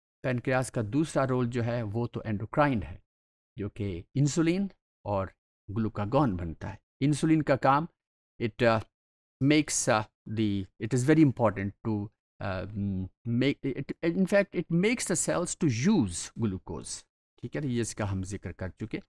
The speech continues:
और इस तरह ग्लूकोज जो है, it increases the sugar level, और, uh, uh, जो इंसुलिन है, it lowers the sugar level, क्योंकि ये शुगर लेवल ब्लड के अंदर, सेल्स के अंदर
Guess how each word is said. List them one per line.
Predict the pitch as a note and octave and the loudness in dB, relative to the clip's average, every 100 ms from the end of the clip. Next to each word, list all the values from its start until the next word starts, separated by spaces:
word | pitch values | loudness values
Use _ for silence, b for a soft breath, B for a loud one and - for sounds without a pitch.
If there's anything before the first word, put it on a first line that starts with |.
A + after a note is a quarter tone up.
| _ _ _ _ _ | _ _ _ _ _
और | A#2 G#2+ | -2 0
इस | G#2+ | -2
तरह | - G#2+ | -2 -2
ग्लूकोज | G#2+ D#3 D#3 E3+ E3 | 2 2 2 0 0
जो | - | 0
है, | C3 C3 C3 - C3 | -2 -2 -6 -8 -6
it | A2+ - | -6 -2
increases | C3 - F#3 F#3+ G3 | -4 2 4 4 2
the | F3 - | 0 -2
sugar | A#2+ F#2+ F2+ | -2 -4 -4
level, | C#2+ - A#2 - _ _ _ _ | -6 -8 -16 -20 _ _ _ _
और, | F#2+ G2 F#2 | -4 -4 -4
uh, | F#2 F#2 - _ _ - | -6 -8 -14 _ _ -8
uh, | |
जो | F2+ G2 | -6 -2
इंसुलिन | G#2+ C#3 D3 D3+ C#3+ | 0 0 0 0 -2
है, | B2 C3 C3+ | -2 -4 -6
it | B2+ - | -8 -4
lowers | A2+ A#2 C3+ A2+ | -2 0 2 0
the | F2+ | -4
sugar | - G2+ - | -10 -10 -12
level, | F2 G#2 - _ _ _ _ | -16 -16 -20 _ _ _ _
क्योंकि | C3+ C3+ B2+ B2 _ _ _ _ - | -2 0 0 -2 _ _ _ _ -2
ये | D3 | -2
शुगर | - - G3 G3+ | 0 -2 2 2
लेवल | F3+ D#3 E3+ F#3 F#3 - - A#2+ | 4 4 4 2 2 -2 -8 -6
ब्लड | A2+ D3 E3 E3 | 0 2 2 2
के | F3+ | 0
अंदर, | D3+ D3+ D3 C#3 | 0 2 0 0
सेल्स | - D#3 D#3+ - | -2 0 -2 -2
के | D3+ | -2
अंदर | C3 B2+ B2 | -2 0 -2